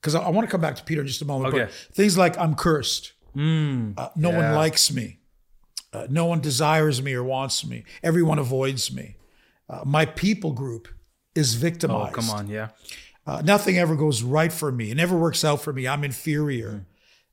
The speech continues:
Speaker 1: Uh, my children are terrible. My marriage is over. Uh, I'll never get ahead in life.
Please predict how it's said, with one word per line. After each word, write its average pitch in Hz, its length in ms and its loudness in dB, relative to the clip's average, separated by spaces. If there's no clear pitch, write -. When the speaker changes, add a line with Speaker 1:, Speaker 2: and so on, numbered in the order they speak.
Speaker 1:
Uh, - 40 -12
my 135 140 -2
children 165 400 4
are 135 100 2
terrible. 139 640 -4
My 135 80 -2
marriage 160 420 2
is 127 140 -4
over. 117 420 -2
Uh, 120 280 -6
I'll 151 120 2
never 170 220 4
get 156 160 2
ahead 135 160 4
in 135 100 0
life. 120 500 -4